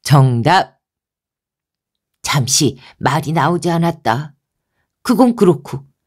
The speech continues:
삼촌이 어떻게 미사코 씨의 전화번호를 알지? 밀리를 데리러 갔을 때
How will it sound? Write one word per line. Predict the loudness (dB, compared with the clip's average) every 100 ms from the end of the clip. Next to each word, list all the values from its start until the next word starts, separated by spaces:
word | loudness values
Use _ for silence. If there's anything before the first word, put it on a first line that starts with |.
| _
삼촌이 | -6 -4 0 0 2
어떻게 | 0 -2 -4 -4
미사코 | -2 -4 -2 -4 -6
씨의 | -4 -4 0
전화번호를 | 2 4 2 0 0 0 0
알지? | -2 -6 -6 -6 -8 _ _ _ _ _ _ _ _ _ _ _ _ _ _ _ _ _ _ _ _ 2
밀리를 | 4 4 4 4
데리러 | 2 4 4 4
갔을 | 2 0 -8 -4
때 | -2 0 -2